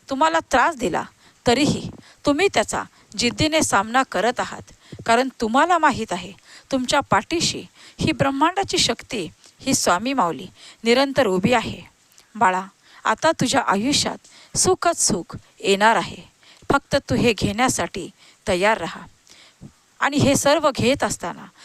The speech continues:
तुझ्याकडून कोणाचेही मन दुखावणार नाही, याची काळजी घ्या. तुझ्या प्रत्येक मेहनतीचे कष्ट, आता तू जे काही घेतले आहे, या सर्वांची स्वामी माऊलीने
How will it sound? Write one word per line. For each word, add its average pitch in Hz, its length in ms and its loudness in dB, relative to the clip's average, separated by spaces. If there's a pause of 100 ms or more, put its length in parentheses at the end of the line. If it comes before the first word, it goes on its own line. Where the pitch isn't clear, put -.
(220)
तुझ्याकडून 285 640 2 (320)
कोणाचेही 320 540 2
मन 262 320 0
दुखावणार 269 600 2
नाही, 208 340 -8 (380)
याची 269 240 2
काळजी 196 420 0
घ्या. - 200 -6 (500)
तुझ्या 320 200 0
प्रत्येक 320 520 -2
मेहनतीचे 302 560 -2 (100)
कष्ट, 269 320 -2 (680)
आता 294 240 2
तू 285 180 -4
जे 254 220 2
काही 247 320 -2
घेतले 226 300 -4
आहे, 240 260 -2 (400)
या 254 120 4
सर्वांची 311 680 0 (260)
स्वामी 285 380 2
माऊलीने 233 580 2